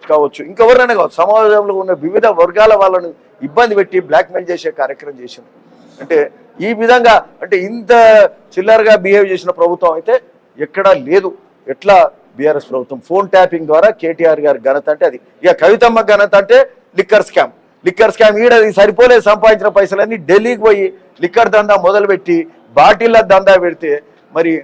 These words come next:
ఆడ పోయి తీసుకుపోయి ఢిల్లీకి పిలిచిర్రు, అక్కడనే చక్కగా టీఆర్ జైలుకి పంపించారు, మళ్ళీ హైదరాబాద్ కూడా రాలే. అంటే ఎట్లాంటి ఘనకార్యాలు చేసిర్రు వీళ్ళు?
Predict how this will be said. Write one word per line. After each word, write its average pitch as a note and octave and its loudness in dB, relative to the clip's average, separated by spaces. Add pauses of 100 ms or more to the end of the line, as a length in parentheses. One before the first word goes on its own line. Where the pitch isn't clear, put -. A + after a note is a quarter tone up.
ఆడ D#3 0
పోయి D#3 -2
తీసుకుపోయి D#3+ -6
ఢిల్లీకి F3+ -6
పిలిచిర్రు, F#3 -4
అక్కడనే F3+ -2
చక్కగా E3 -2
టీఆర్ F3+ 0
జైలుకి E3+ -4
పంపించారు, - -8
మళ్ళీ D3 0
హైదరాబాద్ F3 2
కూడా E3 -6
రాలే. B2 -6
అంటే F3 -6
ఎట్లాంటి A3+ 0
ఘనకార్యాలు G#3 0
చేసిర్రు F#3 -6
వీళ్ళు? C#3 -16